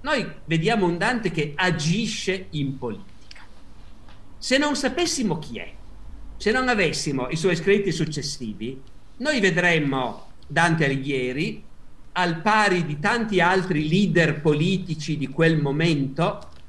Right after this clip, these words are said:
Dante Alighieri potrebbe essere un messer, un messer Palmieri Altoviti, eh, potrebbe essere uno di tanti di quelli che erano i capi della, della fazione, della fazione bianca,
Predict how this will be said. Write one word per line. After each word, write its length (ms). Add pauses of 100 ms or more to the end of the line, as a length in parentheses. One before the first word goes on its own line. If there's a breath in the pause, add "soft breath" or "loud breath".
(100)
Dante 420
Alighieri 500
potrebbe 360
essere 320
un 340
messer, 520
un 100
messer 380
Palmieri 560
Altoviti, 840 (240 loud breath)
eh, 220
potrebbe 460 (160)
essere 720
uno 240
di 180
tanti 340
di 120
quelli 600 (220 loud breath)
che 140
erano 220
i 140
capi 680 (160)
della, 540
della 160
fazione, 640
della 180
fazione 340
bianca, 840